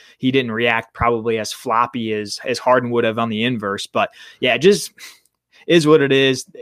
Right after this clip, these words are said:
No excuse. Lost to Orlando the, the next game after. But yeah, it's, we, we need that fair whistle next year.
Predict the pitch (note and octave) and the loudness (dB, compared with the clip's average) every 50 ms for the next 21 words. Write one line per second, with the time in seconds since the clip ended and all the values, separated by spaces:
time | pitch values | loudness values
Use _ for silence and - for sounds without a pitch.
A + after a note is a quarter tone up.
0 | - - E3 D3+ D#3 D3+ D3 C#3+ - - - C#3 C3+ C3+ B2+ - - B2+ B2 B2 | -18 -12 -6 -2 0 0 0 0 -2 -6 -6 -2 -2 -2 -2 -4 -6 -4 -4 -4
1 | B2 A#2+ - - C#3+ C3 B2 A#2+ A#2+ A#2+ A#2+ A#2+ B2 B2 A#2+ A#2+ A#2+ A#2 G#2+ G2 | -4 -6 -6 -6 -4 -4 -2 -4 -4 -6 -8 -6 -4 -4 -4 -4 -4 -6 -8 -8
2 | A#2+ A#2+ A#2+ A#2 A#2+ A#2 - - B2+ A#2 A2+ A2+ A2+ A2 A2+ A2+ - - B2 A#2 | -12 -12 -10 -10 -10 -10 -10 -10 -10 -8 -8 -6 -4 -4 -4 -6 -6 -6 -6 -6
3 | A2+ G#2+ A2 G#2+ G#2 F#2 G2+ G#2 G2 F#2 F#2+ F#2+ _ - - C#3+ D3 D#3 - D#3+ | -6 -4 -6 -6 -6 -6 -8 -10 -10 -10 -10 -12 _ -20 -16 -14 -10 -6 -4 -4
4 | E3 E3 D#3+ E3 D#3 C3+ C3+ A#2 - - B2 A2 G#2+ G2+ G2+ G#2 - F#2+ F#2+ F#2+ | -2 0 2 0 2 2 0 -2 -2 -2 -4 -2 -2 -4 -6 -8 -10 -12 -14 -14
5 | F#2+ - - - - F#2+ F#2 | -12 -12 -12 -14 -12 -16 -18